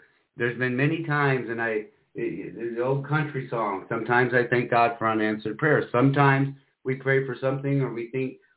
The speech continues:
we're being led somewhere and we want this and this and this to happen. And then we realize fully along the way that, "Oh boy, I'm glad. Okay, now I understand a little bit more. Now I'm a little more healed. Now I'm a little more aware.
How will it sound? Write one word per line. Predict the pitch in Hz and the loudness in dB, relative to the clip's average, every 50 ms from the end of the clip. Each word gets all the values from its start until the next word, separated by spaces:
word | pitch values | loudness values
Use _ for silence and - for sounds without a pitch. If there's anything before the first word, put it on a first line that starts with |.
| - - | -8 -6
we're | 120 | -2
being | 123 135 135 131 127 | 0 2 2 2 2
led | 120 123 131 139 139 139 - - | 2 2 2 2 2 2 0 2
somewhere | 139 135 131 131 131 131 131 131 | 2 2 4 4 4 4 4 4
and | 131 123 | 2 0
we | 127 123 | -2 -2
want | 127 127 127 127 - | -2 -2 -2 -2 0
this | 143 143 143 139 | 0 0 0 0
and | 127 123 - | -4 -4 -4
this | 131 131 135 | -4 -4 -4
and | 131 117 | -6 -4
this | 127 143 143 139 | -2 -2 -2 -2
to | - 123 | -2 -2
happen. | 110 104 101 98 - 113 113 120 - - _ - _ _ - | 0 0 0 -2 -2 -6 -10 -10 -12 -14 _ -20 _ _ 0
And | 123 135 143 | 2 4 6
then | 143 143 147 | 6 6 4
we | 139 131 - | 2 0 0
realize | 131 143 165 180 165 156 143 135 131 131 123 117 - - _ _ _ | 0 0 0 2 2 2 2 2 2 2 -2 -4 -8 -14 _ _ _
fully | 151 156 160 294 240 180 143 139 139 - _ _ _ _ _ _ - | 0 0 2 2 0 0 -2 -4 -8 -14 _ _ _ _ _ _ -6
along | 165 170 175 175 180 170 | -2 0 0 2 2 2
the | 156 | 2
way | 151 160 185 185 175 147 - - - - _ _ _ _ _ _ - | 2 2 2 0 0 -2 -2 -4 -8 -16 _ _ _ _ _ _ -4
that, | 123 127 147 | 0 2 4
"Oh | 160 151 | 4 2
boy, | 135 131 143 147 156 135 | 2 2 2 2 2 0
I'm | 113 104 104 | 0 -2 -2
glad. | 107 113 131 139 123 - - | -2 0 0 0 0 0 -2
Okay, | 131 139 139 135 113 107 113 113 - - _ _ _ _ | -4 -2 0 2 2 2 2 0 -6 -12 _ _ _ _
now | - 110 120 135 | -4 -2 2 4
I | 139 143 151 | 4 4 6
understand | 147 143 139 143 143 139 - 139 139 139 135 | 4 4 4 4 2 2 2 4 4 4 6
a | |
little | 139 143 143 | 6 4 4
bit | 139 139 139 | 4 2 0
more. | 143 151 147 131 - - - _ _ _ - | 0 0 0 -2 -2 -4 -8 _ _ _ -10
Now | 107 113 | -6 -4
I'm | 127 135 143 | 0 2 2
a | 143 | 2
little | 143 147 151 147 | 2 2 2 0
more | 143 147 143 139 139 135 | 0 0 0 0 0 0
healed. | 131 147 151 139 113 - - - _ _ _ | -2 0 -2 -2 -2 -4 -6 -10 _ _ _
Now | - 127 | -4 0
I'm | 135 143 147 | 2 2 2
a | 143 | 4
little | 139 151 147 143 | 4 4 4 4
more | 147 151 143 143 143 139 | 4 4 4 4 4 4
aware. | 135 139 151 147 131 104 - - | 4 4 4 4 2 2 0 -4